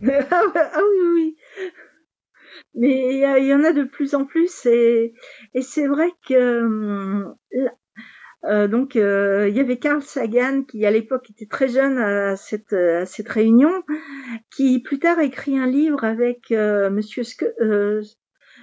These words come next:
Slovsky, qui était russe, et, euh, c'était en pleine guerre froide, et ils en étaient presque arrivés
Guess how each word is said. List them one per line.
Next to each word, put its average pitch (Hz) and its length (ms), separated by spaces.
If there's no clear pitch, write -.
Slovsky, - 800
qui 302 80
était 220 160
russe, - 540
et, 269 340
euh, 226 220
c'était 247 240
en 302 80
pleine 285 240
guerre 247 180
froide, 302 560
et 240 580
ils 262 200
en 285 80
étaient 302 240
presque 330 320
arrivés 294 720